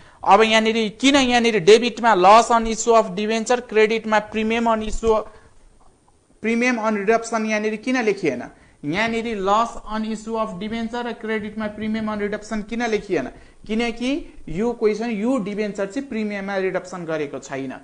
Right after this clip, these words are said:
त्यो बेला मैले माथिको सर्र इस्यु गरेको जर्नल जे ल्याएको थिएँ सबै त्यही हुन्छ फाइनल। प्रिमियममा इस्यु गरेको छ, प्रिमियमको जर्नल बन्यो, डेबिट र क्रेडिटमा आएन। किन? प्रिमियममा रिडक्सन गरेको छैन,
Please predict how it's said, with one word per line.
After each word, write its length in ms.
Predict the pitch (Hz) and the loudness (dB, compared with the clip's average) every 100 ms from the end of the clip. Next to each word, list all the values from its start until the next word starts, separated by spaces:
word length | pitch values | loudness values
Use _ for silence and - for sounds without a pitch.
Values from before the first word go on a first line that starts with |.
| - _ _ | -20 _ _
त्यो 120 | 226 | 2
बेला 300 | 220 208 202 | 4 2 0
मैले 260 | 190 190 185 | -2 -4 -4
माथिको 400 | 175 180 196 190 | -4 -6 -6 -8
सर्र 580 | - 190 190 190 190 214 | -8 -6 -4 -6 -4 -4
इस्यु 260 | 220 214 | -4 -4
गरेको 240 | 196 185 175 | -4 -2 -4
जर्नल 300 | 175 175 156 | -4 -6 -6
जे 160 | 170 | -4
ल्याएको 260 | 175 170 175 | -4 -4 -8
थिएँ 80 | 247 | -10
सबै 340 | 190 160 175 | -10 -8 -8
त्यही 220 | 180 160 | -4 -2
हुन्छ 220 | 143 123 | -4 -6
फाइनल। 320 | 131 139 120 101 - _ _ | -12 -12 -12 -14 -20 _ _
प्रिमियममा 400 | 165 190 208 208 | -6 -4 -4 -4
इस्यु 200 | 208 214 | -6 -6
गरेको 260 | 226 233 247 | -4 -4 -4
छ, 80 | 339 | -6
प्रिमियमको 600 | 349 - 185 170 156 160 | -10 -10 -8 -6 -6 -6
जर्नल 280 | 151 143 139 | -6 -6 -6
बन्यो, 360 | 143 175 247 285 - _ _ | -6 -6 -6 -10 -16 _ _
डेबिट 280 | 143 156 180 | 0 0 0
र 60 | 202 | -4
क्रेडिटमा 380 | 208 202 208 | -2 -2 -2
आएन। 320 | 196 202 226 262 285 - | 0 2 2 -2 -8 -6
किन? 220 | 220 262 359 - | -4 -4 -6 -8
प्रिमियममा 440 | 190 190 180 175 | -8 -6 -6 -4
रिडक्सन 460 | 160 151 143 147 123 | -2 -4 -6 -8 -8
गरेको 320 | 123 123 120 | -8 -10 -10
छैन, 340 | - 175 226 | -4 -2 -2